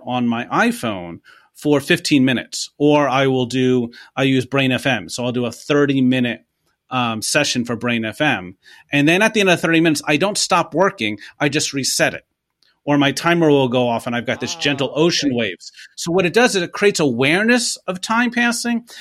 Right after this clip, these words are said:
Speaker 1: and gives me these intermediate sort of checkpoints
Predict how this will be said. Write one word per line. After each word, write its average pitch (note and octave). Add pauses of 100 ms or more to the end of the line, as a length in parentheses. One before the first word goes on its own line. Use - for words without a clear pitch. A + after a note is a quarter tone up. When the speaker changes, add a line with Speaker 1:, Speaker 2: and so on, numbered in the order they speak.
(100)
Speaker 1:
and D3
gives G3
me G3+
these D3
intermediate E3
sort C#3+
of A2
checkpoints -